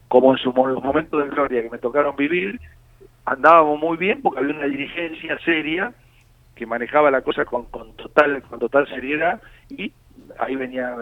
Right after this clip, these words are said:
la, los, los triunfos no vienen porque llovido del cielo, vienen cuando hay un muy buen manejo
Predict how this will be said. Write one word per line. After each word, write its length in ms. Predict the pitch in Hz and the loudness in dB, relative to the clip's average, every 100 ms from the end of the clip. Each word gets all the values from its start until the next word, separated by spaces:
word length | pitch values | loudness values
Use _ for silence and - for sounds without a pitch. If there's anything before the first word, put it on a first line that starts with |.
| 110 - - _ | -14 -18 -20 _
la, 160 | 123 131 131 135 - | -6 -4 -4 -6 -4
los, 260 | 127 117 - | -4 -4 -2
los 240 | 127 - - | -2 -2 0
triunfos 360 | - 226 175 | 0 4 4
no 100 | 143 | 4
vienen 360 | 175 220 170 - | 2 0 -4 -4
porque 680 | 285 110 - 110 107 101 - - _ | -6 -6 -10 -12 -10 -10 -14 -20 _
llovido 380 | - 113 127 120 | 0 0 2 -2
del 120 | 113 | -2
cielo, 240 | - 107 110 | -4 -4 -2
vienen 300 | 156 190 180 | -2 -2 -2
cuando 240 | 139 127 | -2 0
hay 80 | 131 | -2
un 100 | 131 | -4
muy 240 | 135 170 | -6 0
buen 220 | 147 151 135 | 2 2 0
manejo 480 | 131 156 - - | -2 -4 -8 -16